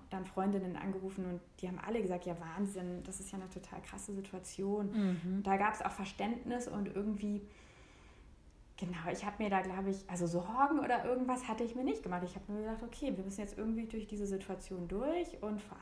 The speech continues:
Speaker 1: allen Dingen muss man als neue Mama funktionieren, um dieses Baby irgendwie um die ersten Tage und Wochen da zu bringen“, ne? Ähm,
Speaker 2: Mhm.
Speaker 1: ja, und dann, wie, und dann ist es aber so langsam,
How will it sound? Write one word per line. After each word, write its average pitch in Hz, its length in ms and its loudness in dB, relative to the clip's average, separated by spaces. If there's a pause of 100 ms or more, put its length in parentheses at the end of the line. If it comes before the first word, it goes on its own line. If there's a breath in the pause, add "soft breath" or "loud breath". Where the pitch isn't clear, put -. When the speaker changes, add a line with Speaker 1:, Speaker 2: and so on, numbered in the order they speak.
Speaker 1:
allen 202 180 0
Dingen 233 440 -2 (720)
muss 196 220 -2
man 220 180 0
als 180 260 -4
neue 190 200 -2
Mama 185 540 -2 (120)
funktionieren, 196 720 -2
um 208 200 0
dieses 202 300 -2
Baby 233 300 -2
irgendwie 180 340 0
um 190 140 0
die 180 160 -4
ersten 180 520 -2 (1500 loud breath)
Tage 202 340 6
und 196 180 2
Wochen 180 260 2
da 165 160 0
zu - 140 -8
bringen“, 170 400 -4
ne? 208 180 -4 (340)
Ähm, 185 480 0
Speaker 2:
Mhm. 180 60 4
Speaker 1:
ja, 175 300 0
und 196 80 -4
dann, 214 200 4 (2250 loud breath)
wie, 226 180 0 (160)
und 220 120 2
dann 214 180 -2
ist 240 200 -2
es 277 100 0
aber 220 160 2
so 208 100 0
langsam, 226 520 2